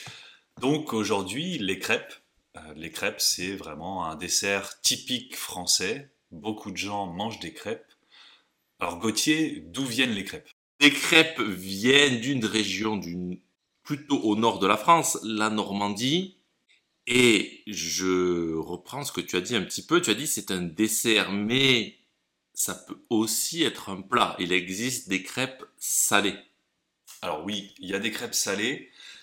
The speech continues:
Speaker 1: C'est vrai que les crêpes, la plupart du temps, on les mange en dessert pour des crêpes sucrées. Mais c'est aussi très répandu de manger des crêpes salées, souvent des crêpes à base de fara-, de sarrasin.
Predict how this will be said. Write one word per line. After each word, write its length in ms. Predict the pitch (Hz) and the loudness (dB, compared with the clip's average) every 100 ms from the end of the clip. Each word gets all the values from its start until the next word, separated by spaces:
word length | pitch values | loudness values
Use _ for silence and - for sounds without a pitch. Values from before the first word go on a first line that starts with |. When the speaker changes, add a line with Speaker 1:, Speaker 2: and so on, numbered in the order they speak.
| _ | _
Speaker 1:
C'est 180 | - - | -8 -2
vrai 220 | 101 127 | 2 2
que 80 | 117 | 0
les 180 | 104 101 | -4 -4
crêpes, 380 | - 120 113 - - _ | 0 0 0 -6 -20 _
la 180 | 85 87 | -10 -10
plupart 360 | - 98 104 101 | -10 -6 -4 -4
du 160 | 98 | -6
temps, 280 | 110 104 101 | -6 -6 -8
on 60 | 92 | -10
les 120 | 85 | -10
mange 300 | 87 98 90 | -8 -8 -8
en 80 | 85 | -10
dessert 720 | 85 90 - 98 98 90 - _ | -6 0 0 0 -2 -4 -8 _
pour 160 | 80 | -16
des 140 | 78 80 | -12 -12
crêpes 420 | - 87 85 - 73 | -12 -12 -12 -14 -8
sucrées. 720 | - 95 - 87 101 - - _ _ _ _ | -6 -4 -6 -4 -6 -6 -14 _ _ _ _
Mais 400 | 92 95 117 127 | -8 0 2 4
c'est 180 | 123 - | 2 2
aussi 400 | 95 92 - 107 | 0 -2 -2 -2
très 240 | - 123 120 | -4 0 0
répandu 460 | 107 101 95 98 | -2 -4 -8 -8
de 100 | 92 | -10
manger 300 | 80 82 90 | -10 -10 -10
des 120 | 82 | -10
crêpes 300 | 78 90 - - | -10 -12 -14 -4
salées, 580 | - - 90 95 147 - _ - _ _ _ | 0 2 0 -2 -6 -14 _ -20 _ _ _
souvent 520 | - - 107 98 113 | -2 0 2 0 -2
des 120 | 98 90 | -2 -4
crêpes 340 | - 101 - | -2 -2 -2
à 60 | 78 | -6
base 260 | 85 85 | -6 -8
de 120 | - | -10
fara-, 420 | 76 - 92 95 90 | -4 0 0 0 -8
de 300 | 85 80 73 | -10 -10 -6
sarrasin. 600 | - 113 104 92 127 | 0 2 2 0 -4